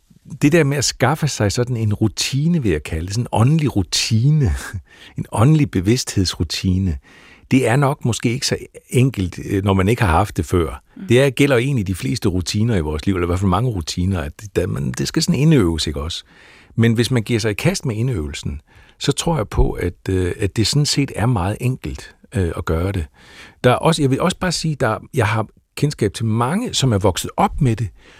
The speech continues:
Speaker 1: og så for-, så fordamper det lige så stille. Det, det, det siver bare ud. Man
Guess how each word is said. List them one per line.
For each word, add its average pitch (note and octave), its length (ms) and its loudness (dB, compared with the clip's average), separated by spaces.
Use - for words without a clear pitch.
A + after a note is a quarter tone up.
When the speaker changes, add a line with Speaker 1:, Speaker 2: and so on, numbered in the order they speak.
Speaker 1:
og C#3+ 100 2
så F#3 100 2
for-, - 160 -2
så - 140 0
fordamper D3 540 0
det G#2+ 120 -2
lige G2+ 100 -6
så B2+ 100 -4
stille. A2+ 280 -4
Det, A2+ 180 -4
det, C3+ 260 0
det C3 80 0
siver C#3+ 340 2
bare C3 280 -4
ud. E3 220 0
Man A2+ 400 -2